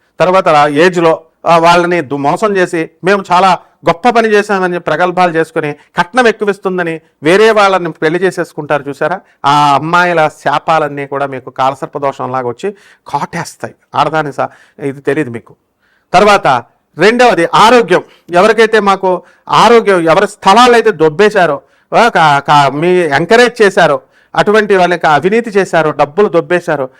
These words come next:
అటువంటి వాళ్ళందరికీ కూడా మీకు గ్యారంటీగా ఈ యొక్క కాలసర్ప దోషం కేటగిరీలో పడిపోతారమ్మా. తర్వాత మాయ మాటలు, అబద్ధాలు చెప్పి, పూజారులనే ఉంది, అది మన ఫీల్డ్ కాబట్టి చెప్తున్నాం, అదే ఎగ్జాంపుల్గా. మీరేమన్నా ప-, ఆ, ఇదా మంచోళ్ళ?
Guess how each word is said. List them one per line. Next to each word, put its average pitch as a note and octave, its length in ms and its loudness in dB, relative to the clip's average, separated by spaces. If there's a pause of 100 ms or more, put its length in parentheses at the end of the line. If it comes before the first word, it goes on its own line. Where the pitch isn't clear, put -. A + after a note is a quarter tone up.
(160)
అటువంటి F3 320 -6
వాళ్ళందరికీ E3 680 -2
కూడా D#3+ 400 0 (160)
మీకు C3+ 400 -6 (200)
గ్యారంటీగా F3 600 -6 (360)
ఈ C3+ 60 -8
యొక్క C#3 360 -2
కాలసర్ప C3+ 520 -6
దోషం C3+ 280 -6
కేటగిరీలో B2 480 -6
పడిపోతారమ్మా. G#2 600 -10 (520)
తర్వాత G3+ 220 -2
మాయ E3+ 400 4
మాటలు, F#3 540 2
అబద్ధాలు G#3+ 480 2
చెప్పి, F#3 440 -4 (280)
పూజారులనే A#3+ 520 2
ఉంది, A3+ 240 -2
అది F3+ 120 -2
మన E3+ 140 -2
ఫీల్డ్ F#3+ 260 -4
కాబట్టి G#3 320 0
చెప్తున్నాం, D3 460 -6
అదే C3+ 120 -2
ఎగ్జాంపుల్గా. C#3 520 -2
మీరేమన్నా E3 420 -2
ప-, D3+ 240 0 (280)
ఆ, B2+ 240 4
ఇదా D3 360 2
మంచోళ్ళ? D3+ 540 -2